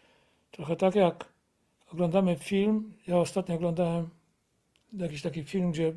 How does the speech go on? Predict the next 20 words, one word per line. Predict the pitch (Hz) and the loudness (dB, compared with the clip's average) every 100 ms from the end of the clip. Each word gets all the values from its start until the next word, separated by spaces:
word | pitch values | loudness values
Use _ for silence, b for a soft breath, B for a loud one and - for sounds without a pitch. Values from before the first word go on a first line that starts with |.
| - | 0
mnóstwo | 185 - 180 | -2 2 0
efektów | 151 190 185 175 147 | 2 -2 -2 -6 -4
jest, | 170 | -6
znaczy | 170 185 220 B B B | 0 0 0 B B B
ludzie, | 175 196 190 | 2 6 4
którzy | - 190 165 | 4 2 2
żyją | 160 185 175 | 2 4 4
w | 160 | 4
Nowym | 170 151 | 2 4
Jorku, | 175 190 185 170 165 | 4 2 2 2 2
podsłuchują | 175 165 175 143 175 156 | 0 2 2 4 4 4
właściwie | 151 151 - 151 | 0 -2 -2 -4
cały | - 180 156 | 2 2 2
Nowy | 151 139 147 | 0 2 2
Jork. | 139 123 B B B B B B - | 2 -2 B B B B B B -2
I | 156 165 175 | 0 -2 -2
kiedy | 185 170 | 0 0
się | 165 | -2
zmienia | 147 185 185 165 | 0 2 4 2
sceneria, | 139 185 170 190 190 185 | 2 0 6 6 6 2